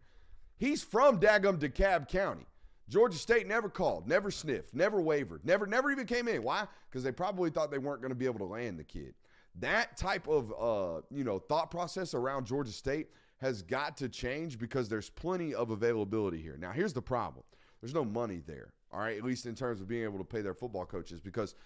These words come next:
my first thought and inclination was, "That's a job for Dale McGee."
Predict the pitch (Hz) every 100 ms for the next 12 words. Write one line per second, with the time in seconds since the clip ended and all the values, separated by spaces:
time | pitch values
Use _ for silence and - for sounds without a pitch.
0 | - - 92 117 156 202 165 147 - 139
1 | 131 104 123 123 117 117 117 117 104 95
2 | 90 - - - - 156 139 101 101 101
3 | 92 87 92 92 78 71 104 95